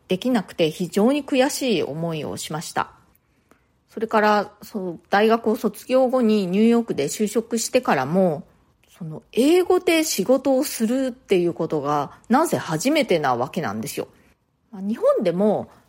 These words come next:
まあ、初めてね、就職する時って、みんなそう、社会人としてね、どういうふうな、あの、言葉遣いをしたらいいかとか、そういうのって、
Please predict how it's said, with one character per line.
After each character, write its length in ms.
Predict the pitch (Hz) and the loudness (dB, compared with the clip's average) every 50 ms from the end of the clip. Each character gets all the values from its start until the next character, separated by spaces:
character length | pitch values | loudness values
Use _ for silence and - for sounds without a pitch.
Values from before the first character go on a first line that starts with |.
| _ _ _ | _ _ _
ま 220 | - 190 170 165 - | -10 -10 -10 -10 -14
あ、 40 | _ - | _ -14
初 260 | - - - 208 330 | -10 -8 -4 0 2
め 120 | 494 440 | 2 2
て 120 | - - 139 | 2 2 2
ね、 120 | 165 220 | 2 2
就 240 | 277 - - 214 214 | 2 2 2 0 2
職 300 | 214 220 196 - - 226 | 2 2 0 0 -2 -6
す 180 | 226 - 214 196 | -4 -4 -2 0
る 140 | 214 214 | 0 0
時 280 | 208 - 214 220 - 175 | 0 0 -2 -2 -4 -8
っ 40 | 147 | -8
て、 480 | - _ - 220 220 202 156 113 - - _ _ _ _ _ _ _ | -8 _ 0 2 2 2 2 -2 -4 -12 _ _ _ _ _ _ _
み 160 | - 208 240 247 | -6 -4 -2 0
ん 60 | 240 | 0
な 140 | 240 233 233 | 0 0 -2
そ 160 | - 214 185 | -2 -4 -6
う、 60 | 185 | -6
社 200 | - - 190 - | -6 -10 -8 -2
会 200 | - 285 330 311 | 0 0 0 2
人 200 | 220 185 175 156 | 0 -2 -4 -4
と 100 | - 143 | -6 -8
し 80 | - - | -8 -6
て 80 | 160 | -2
ね、 160 | 165 220 247 | 0 2 2
ど 300 | 196 160 202 233 285 330 | 0 2 2 4 4 6
う 60 | 339 294 | 4 4
い 480 | 202 185 170 170 170 165 160 147 123 | 2 2 2 2 0 0 -2 -2 -4
う 60 | - - - - _ | -8 -10 -16 -20 _
ふ 200 | _ - 196 175 | _ -4 -2 -2
う 80 | 170 147 | -2 0
な、 460 | 147 143 139 131 117 - - - _ - | 0 0 0 0 -2 -6 -12 -20 _ -12
あ 60 | 160 | -10
の、 140 | 147 143 131 | -10 -10 -10
言 260 | - - - 180 160 | -6 -4 -2 0 2
葉 120 | 175 170 | 2 0
遣 280 | - - 175 170 156 131 | 0 -2 -2 -2 0 -2
い 40 | 131 | -2
を 60 | 165 | -4
し 120 | - - | -2 0
た 100 | - 185 | 0 0
ら 100 | 151 147 | 2 2
い 120 | 160 190 190 | 0 0 0
い 40 | |
か 140 | 175 - 156 | 0 -2 -6
と 100 | - 143 | -8 -6
か、 400 | - - 285 311 247 165 135 - - - - - _ _ _ | -2 2 2 4 4 2 0 -4 -12 -20 -20 -20 _ _ _
そ 180 | - - 311 | -2 0 2
う 60 | 339 | 4
い 80 | 330 381 | 4 4
う 80 | 403 269 | 4 4
の 80 | 180 | 2
っ 120 | 160 - - | 0 0 0
て、 280 | 156 110 92 104 - | 0 0 0 -2 -8